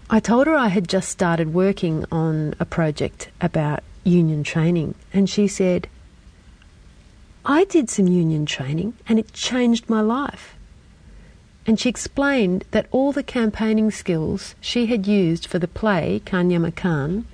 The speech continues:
she had learnt or adapted from a one-week tutor training course back in the late nineteen eighties. To finish up,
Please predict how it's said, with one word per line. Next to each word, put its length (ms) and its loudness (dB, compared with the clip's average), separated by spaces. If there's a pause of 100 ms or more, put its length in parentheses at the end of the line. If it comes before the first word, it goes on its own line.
(260)
she 220 2
had 160 0
learnt 480 2 (160)
or 160 2
adapted 560 -2
from 520 0 (560)
a 100 2
one-week 800 0 (200)
tutor 460 0 (140)
training 420 -2
course 460 -6 (340)
back 240 -4
in 100 -4
the 80 -2
late 340 -2
nineteen 380 -2
eighties. 520 -6 (2500)
To 120 0
finish 360 4
up, 280 0